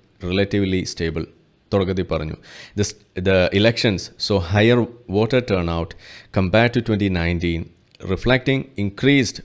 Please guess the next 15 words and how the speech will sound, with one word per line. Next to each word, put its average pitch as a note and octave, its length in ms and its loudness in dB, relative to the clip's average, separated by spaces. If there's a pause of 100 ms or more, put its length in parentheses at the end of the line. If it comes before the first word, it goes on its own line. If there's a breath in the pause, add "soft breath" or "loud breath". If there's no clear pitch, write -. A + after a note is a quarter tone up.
(160)
public A2 360 4 (360)
engagement G#2+ 600 6
across A#2+ 340 0
the A2+ 140 4
European F#2+ 300 0 (100)
Union's F2+ 300 -4
twenty-seven F2+ 520 -2 (400 loud breath)
member F2 200 -2 (100)
states. E2 300 -4 (300)
ഇത്തവണ G2+ 380 2 (460)
പോളിംഗ് C#3 320 4
ശതമാനം G#2 440 2
വളരെയധികം F#2+ 460 2
കൂടിയെന്ന് G#2+ 480 4
മാത്രമല്ല, F#2 560 2